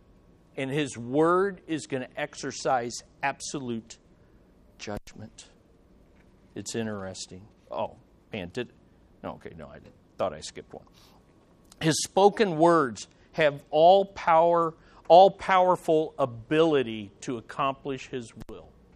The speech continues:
So his voice is his spoken word. Now, here's what's good. Every one of these letters says,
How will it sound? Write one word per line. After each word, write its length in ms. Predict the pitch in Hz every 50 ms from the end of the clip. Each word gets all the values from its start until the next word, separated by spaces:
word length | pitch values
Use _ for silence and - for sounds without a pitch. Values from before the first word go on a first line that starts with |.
| _ _ _ _ _ _ _ _ _ _ _ _ _ _
So 180 | - - 131 113
his 180 | 107 135 120 113
voice 680 | 110 110 135 151 165 175 185 170 - - - - - - _ _ -
is 180 | 135 123 -
his 220 | - 131 117 - -
spoken 500 | - - - 139 143 139 - 143 139 127
word. 240 | 123 117 107 101 - _ _ - - -
Now, 120 | 156 143
here's 260 | 131 180 214 214 -
what's 220 | 214 185 175 170 -
good. 280 | - 143 127 104 98 - - _ _ _ _ _ _ _ _ _ _ _ _ - _ _ _ -
Every 240 | 170 175 196 220 226
one 220 | 214 202 214 214
of 100 | 220 214
these 220 | 190 214 202 175 190
letters 480 | 185 175 165 156 135 120 107 - -
says, 400 | - 156 147 135 131 117 104 -